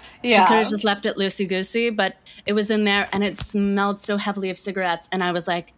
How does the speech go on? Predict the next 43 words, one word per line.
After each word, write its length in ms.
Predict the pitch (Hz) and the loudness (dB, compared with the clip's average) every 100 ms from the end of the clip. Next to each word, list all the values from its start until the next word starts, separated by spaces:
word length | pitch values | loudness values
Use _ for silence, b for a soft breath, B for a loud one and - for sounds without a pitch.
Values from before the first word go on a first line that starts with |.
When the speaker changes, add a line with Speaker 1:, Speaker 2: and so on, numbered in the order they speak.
| _ _ _ _ _ - | _ _ _ _ _ -4
Speaker 1:
"This 180 | 262 254 | -2 -2
is 140 | 302 | -2
how 140 | 247 233 | 0 0
I 80 | 214 | 2
know 140 | 214 | 2
I 80 | 202 | 0
got 160 | 190 | 0
a 80 | 175 | -2
deal, 380 | 160 180 277 196 | -4 -2 0 0
though." 380 | - - - - _ | -4 -14 -16 -20 _
Speaker 2:
<laughs> 1120 | 196 190 269 262 302 285 247 - 214 208 196 208 - _ _ _ - - - - _ _ _ B 494 480 480 508 B | -12 2 4 6 4 4 2 0 -2 -4 -4 -8 -10 _ _ _ -10 -10 -10 -20 _ _ _ B -2 0 -2 -4 B
Honestly, 580 | 214 214 254 - 180 165 | 4 4 2 4 4 4
no, 280 | 190 190 170 | 6 6 6
exactly. 720 | 185 233 214 190 196 180 180 | 4 4 6 6 4 0 2
When 180 | 185 247 | 2 2
they 160 | 269 269 | 2 2
underprice 540 | - - 233 233 202 | -2 -6 -8 -4 -4
things, 160 | 240 247 | -4 -4
I, 280 | - 285 294 - - | -2 -2 -4 -12 0
I 200 | 247 269 | 2 2
mean, 360 | 294 294 285 B B B - | 2 0 -2 B B B 0
that's 240 | 302 349 - | 2 2 2
kind 240 | 494 403 | 2 2
of 120 | 277 | -2
the 200 | 226 202 | 0 -2
goal, 400 | 208 247 226 202 | 2 6 6 6
that 160 | 202 190 | 2 -2
when 140 | 208 | -2
you, 80 | 208 | 0
like, 160 | 208 196 | -2 2
find 320 | 208 202 208 | 4 6 6
that, 100 | 165 | 2
like, 160 | 196 | 0
special 640 | - - 196 202 214 185 160 | -4 0 2 2 0 0 0
price 480 | - - 196 196 - | -4 2 4 2 -4
for 120 | 196 | -6
something 300 | 202 185 196 | -6 -6 -4
that 100 | 175 | -4
you 140 | 175 180 | -4 -4
know 240 | 180 175 | -2 -2
is 140 | 170 | -4
worth 280 | 165 170 170 | -4 -6 -6
more. 520 | 190 170 160 170 247 | -6 -4 -2 -2 -4